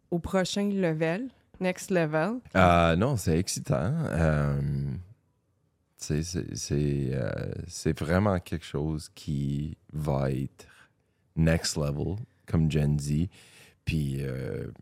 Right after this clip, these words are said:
Speaker 2: je, moi, je suis excité pour vous, euh, pour voir le, le, le produit parce que, euh,
Speaker 1: Tu l'as pas vu ?
Speaker 2: Non, je l'ai pas vu encore. C'est, je, je comprends la vision de Jennifer, puis,
Speaker 1: Mhm.
Speaker 2: euh,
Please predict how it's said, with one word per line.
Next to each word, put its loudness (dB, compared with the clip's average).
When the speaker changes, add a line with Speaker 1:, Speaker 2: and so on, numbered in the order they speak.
Speaker 2:
je, -4
moi, 6
je 4
suis -2
excité -2
pour -6
vous, 0
euh, -2
pour -6
voir 0
le, -2
le, -4
le -6
produit -4
parce -6
que, -6
euh, -4
Speaker 1:
Tu 4
l'as 4
pas 0
vu ? 2
Speaker 2:
Non, 4
je -2
l'ai 4
pas 2
vu 6
encore. 4
C'est, 2
je, -4
je -6
comprends 4
la 6
vision 4
de 2
Jennifer, -2
puis, -2
Speaker 1:
Mhm. 2
Speaker 2:
euh, -4